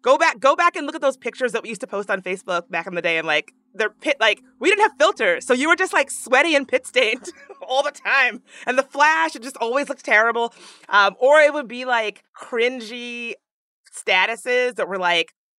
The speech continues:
little reference, like, like a song lyric or, like, a cryptic like, a cryptic sentence where you're like, like, reading, when I read those now, I'm like, "I don't, I don't even know what this was about." Like, this is like a, a, a,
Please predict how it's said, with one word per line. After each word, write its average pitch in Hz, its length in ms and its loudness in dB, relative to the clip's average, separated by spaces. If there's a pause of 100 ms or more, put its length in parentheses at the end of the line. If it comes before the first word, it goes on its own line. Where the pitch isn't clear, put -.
(100)
little 240 280 0
reference, 233 480 -2
like, 220 220 0 (280)
like 240 120 -2
a 240 80 -6
song 269 540 4
lyric 262 500 0
or, 220 120 0
like, 196 300 0 (360)
a - 80 2
cryptic - 880 -2 (300)
like, 208 440 -2 (100)
a 233 100 4
cryptic - 520 -4
sentence 247 420 -2
where 254 80 -10
you're 247 100 2
like, 233 140 0 (140)
like, 233 200 -6 (120)
reading, 359 300 0 (360)
when 262 100 -2
I 392 140 4
read 427 120 4
those 359 140 0
now, 320 160 0
I'm 294 60 2
like, 254 140 0
"I - 60 0
don't, 640 180 -2
I - 80 2
don't 571 120 -2 (100)
even 302 100 0
know 226 80 4
what 220 100 0
this 233 120 -10
was 208 100 -14
about." 190 320 2
Like, 208 100 -2
this 415 140 -2
is 466 80 -2
like 330 120 -2 (100)
a, 262 40 -2
a, 247 220 -4
a, - 60 -10